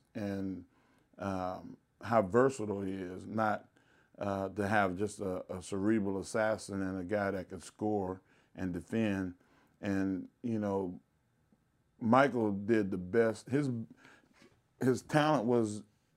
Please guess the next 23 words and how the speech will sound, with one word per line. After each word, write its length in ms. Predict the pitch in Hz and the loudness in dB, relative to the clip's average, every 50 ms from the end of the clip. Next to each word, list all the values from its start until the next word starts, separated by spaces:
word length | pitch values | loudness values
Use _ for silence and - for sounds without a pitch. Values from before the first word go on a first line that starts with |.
| _ _ _ _ _ _ _ | _ _ _ _ _ _ _
enormous 640 | 120 113 110 113 117 107 98 90 90 87 82 - | 2 4 4 6 6 4 2 0 -2 -4 -6 -8
and, 260 | - 104 101 98 101 104 | -6 -4 -4 -4 -2 -2
and 120 | 101 101 | -2 0
immense. 500 | 98 101 107 110 101 95 - - - - | 0 0 0 0 0 -4 -6 -12 -16 -12
And 100 | 113 104 | -8 -6
you 240 | 98 98 98 101 98 90 | -6 -4 -4 -6 -6 -6
can, 340 | 90 104 95 85 76 80 - - _ _ - _ _ | -6 -6 -8 -8 -10 -14 -18 -20 _ _ -20 _ _
five 260 | - 127 127 123 110 | -2 0 0 -2 -2
thousand 360 | 120 123 113 110 107 104 101 | 0 2 4 4 4 2 0
adjectives 460 | 107 104 104 98 90 98 95 98 92 87 | 0 -2 -2 -2 -2 -4 -4 -4 -6 -6
to 80 | 92 90 | -10 -12
describe 400 | 82 82 - - 113 107 101 98 | -12 -14 -10 -4 0 0 0 0
how 100 | 90 92 92 | 0 -2 -4
great 260 | 87 95 98 95 92 | -2 0 0 0 0
he 80 | 87 90 | -2 -4
is. 240 | 92 85 85 - _ _ _ - - - - _ _ _ _ _ _ 95 | -4 -6 -10 -12 _ _ _ -20 -20 -20 -20 _ _ _ _ _ _ 0
But 380 | 90 110 104 101 95 - - _ _ _ _ _ _ _ _ _ _ _ _ _ _ _ _ _ | 4 6 6 6 6 4 -4 _ _ _ _ _ _ _ _ _ _ _ _ _ _ _ _ _
Michael 540 | - 95 101 110 123 139 143 - 135 131 123 | 0 2 6 6 6 6 4 2 2 2 4
made 340 | 113 113 113 113 117 110 98 | 6 6 6 4 4 2 2
his 360 | 110 113 107 101 98 - - _ _ _ _ _ _ - | 2 0 0 0 -2 -6 -14 _ _ _ _ _ _ -8
teammates 580 | - 147 151 135 123 113 107 101 101 92 87 | -2 2 4 4 6 4 4 0 -2 -6 -8
better. 500 | 90 87 113 107 98 82 76 76 - - _ _ _ _ _ _ _ _ _ _ _ _ _ _ _ _ _ _ - _ - | -2 2 2 2 2 2 -4 -10 -14 -20 _ _ _ _ _ _ _ _ _ _ _ _ _ _ _ _ _ _ -20 _ -2
Accountability, 880 | - 127 120 117 117 107 104 101 123 120 117 117 113 117 113 113 113 | 0 2 4 4 4 2 4 4 4 6 6 4 4 2 0 0 -4